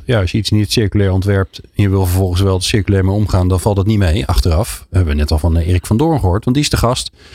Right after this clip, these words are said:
Eh, samen met, eh, Ahmed Assad, beide van, eh, Dura Vermeer. En Paul de Ruiter, architect, is ook de gast. Eh, ja, we, laten we, voor zover dat mogelijk is in de tijd die we hebben, door het circulaire ontwerpproces gaan. Eh, eh,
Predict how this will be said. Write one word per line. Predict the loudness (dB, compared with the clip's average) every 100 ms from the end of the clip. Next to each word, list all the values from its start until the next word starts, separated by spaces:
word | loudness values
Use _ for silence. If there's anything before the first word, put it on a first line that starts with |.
| -20 -4
Eh, | 0 2
samen | 0 0 2 2
met, | 0 0
eh, | 0 2
Ahmed | 0 0
Assad, | -2 -2 0
beide | 2 2 2
van, | 2 0 -2 0
eh, | 0 2 2
Dura | 2 2 2
Vermeer. | 2 2 0
En | 0
Paul | 0 0
de |
Ruiter, | 2 0 0 -2
architect, | -2 -2 -2 -4 0
is |
ook | -2 0
de |
gast. | 0 0 -2 -8 -18 -20 -20 -20 -20 _
Eh, | -2 0
ja, | 0 -2
we, | -2 -6 -8 -20 _
laten | -4 0 2 0 0 0
we, | 0 0 -4
voor | -4 -2 0
zover | 0 0 0
dat | -2 -2
mogelijk | 0 0 2 0 0
is | 0 -2 0
in | 0
de | 0
tijd | 0 0
die | 0 2
we | 2
hebben, | 0 0 -2 -2 0
door | 2 2
het | 2 0 -2 -2
circulaire | 0 0 0 0 0 0
ontwerpproces | 0 0 -2 -2 -2 0 -2 -4 -4
gaan. | 0 0 0 -4 -8 -20 -20 -20 _
Eh, | -10 -2
eh, | -2